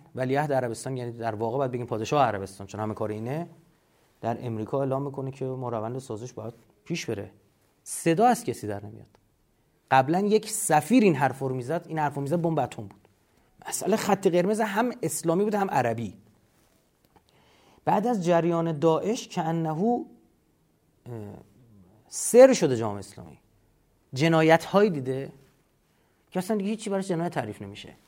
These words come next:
یعنی این آستانهٔ تحمل، این معیار تغییر کرده. رژیم این طرف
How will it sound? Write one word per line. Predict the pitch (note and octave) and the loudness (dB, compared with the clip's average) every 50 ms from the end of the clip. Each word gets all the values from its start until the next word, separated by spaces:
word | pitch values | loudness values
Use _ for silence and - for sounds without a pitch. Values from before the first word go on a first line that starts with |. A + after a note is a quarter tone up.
| _ _ _ _ _ _ _ _ _ _ _ _ _ _ _ _ _ _ _ _ _ _ _ - | _ _ _ _ _ _ _ _ _ _ _ _ _ _ _ _ _ _ _ _ _ _ _ -8
یعنی | A#2+ A#2+ C3 | -6 -4 -4
این | C#3+ D3+ D#3+ D#3+ C#3+ - - - | -2 -2 -4 -4 -6 -8 -6 -4
آستانهٔ | C#3+ C#3 C3+ - - C#3 C3 B2+ C3 B2+ | -2 -2 -2 -4 -4 -4 -2 -2 -2 -4
تحمل، | B2+ - C3+ A#2 A#2 A#2+ A#2+ A#2+ C3+ D#3+ E3 C#3 A#2 - | -6 -4 -4 -2 -2 -2 -4 -2 -2 -2 -2 -2 -4 -4
این | C3 C#3 C3+ C3+ C3+ - - - - _ | -6 -6 -6 -6 -8 -10 -14 -20 -14 _
معیار | B2 B2+ C3+ C#3 C#3 C#3 C3+ C3 C#3 D3+ F3+ G3 | -4 0 0 0 0 2 2 4 6 6 6 6
تغییر | F#3 F3 D#3 C#3+ C#3 E3 D#3 | 6 4 0 2 2 0 0
کرده. | - - G2+ G2 F#2+ F#2+ G2 - - _ _ _ _ _ _ _ _ _ _ _ _ _ _ _ _ _ _ _ _ _ _ _ _ _ _ _ _ _ _ _ _ _ _ _ _ _ _ _ _ _ _ _ _ _ _ _ _ _ _ _ _ _ - | 0 -2 -8 -8 -10 -10 -14 -16 -16 _ _ _ _ _ _ _ _ _ _ _ _ _ _ _ _ _ _ _ _ _ _ _ _ _ _ _ _ _ _ _ _ _ _ _ _ _ _ _ _ _ _ _ _ _ _ _ _ _ _ _ _ _ -4
رژیم | - D#3 F3+ F#3+ F#3 F3 A3 B3 A#3+ | 2 4 6 6 6 6 4 4 2
این | A#3 A#3 B3 A#3 | 2 0 0 0
طرف | A#3+ A#3 A3+ A#3 A#3+ A#3+ A#3+ - - | 2 4 6 6 6 6 4 -2 -16